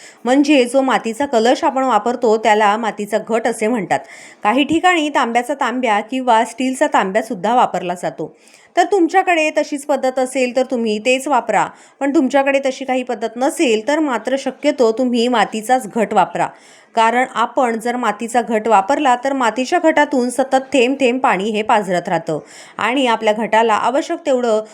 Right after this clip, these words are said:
थोडं थोडं पाणी मिळत राहतं, त्यामुळे घटसुद्धा चांगली उगवतात. त्यानंतर जेव्हा आपण घरामध्ये घटस्थापना करतो तर घरातील कोणीही येतं आणि त्या घटाला पाणी घालतं, असं पण करणं चुकीचं आहे,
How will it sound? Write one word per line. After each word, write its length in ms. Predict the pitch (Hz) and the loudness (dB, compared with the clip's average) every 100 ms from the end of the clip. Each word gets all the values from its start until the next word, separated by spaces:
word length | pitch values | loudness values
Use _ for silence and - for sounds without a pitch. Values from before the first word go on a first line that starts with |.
| - - | -8 0
थोडं 180 | 330 370 | 2 2
थोडं 180 | 330 294 | 2 0
पाणी 320 | 302 214 202 | 0 -2 -2
मिळत 320 | 254 208 202 208 | -2 0 -2 -4
राहतं, 320 | 190 170 147 - | -4 -4 -4 0
त्यामुळे 460 | 226 269 269 214 | 2 4 2 2
घटसुद्धा 720 | 208 247 269 - 208 180 185 226 - - - | 0 -2 -2 -4 -8 -2 -2 -2 -14 -14 -2
चांगली 320 | 254 220 226 | 0 0 -2
उगवतात. 460 | 214 180 180 180 165 - _ _ - | -2 -2 -2 -2 -4 -6 _ _ 0
त्यानंतर 580 | 302 415 392 339 320 269 | 2 2 0 0 0 0
जेव्हा 320 | 262 285 285 | -2 -2 0
आपण 240 | 254 254 262 | -2 -2 -2
घरामध्ये 460 | 262 233 247 226 | 0 0 0 -2
घटस्थापना 640 | 247 208 214 214 220 214 214 | -2 -2 -2 -2 0 0 0
करतो 420 | 240 254 269 202 208 | -2 2 2 2 0
तर 80 | 196 | -2
घरातील 440 | 226 214 220 240 | 2 2 2 -4
कोणीही 720 | 220 226 226 254 294 262 302 | 0 0 0 -2 -2 2 4
येतं 400 | 339 226 196 196 196 - - | 4 2 0 -4 -6 -14 -4
आणि 120 | 214 | 0
त्या 120 | 247 | 2
घटाला 460 | 240 247 214 208 214 | 0 2 4 4 2
पाणी 300 | 294 226 202 | 2 0 -2
घालतं, 380 | 214 170 175 - | -4 -6 -6 -8
असं 260 | - 214 262 | -6 -2 -2
पण 200 | 262 262 | 0 0
करणं 360 | 269 214 196 240 | 2 2 2 -2
चुकीचं 440 | 214 202 220 214 | -4 -2 -2 2
आहे, 240 | 190 208 | 2 0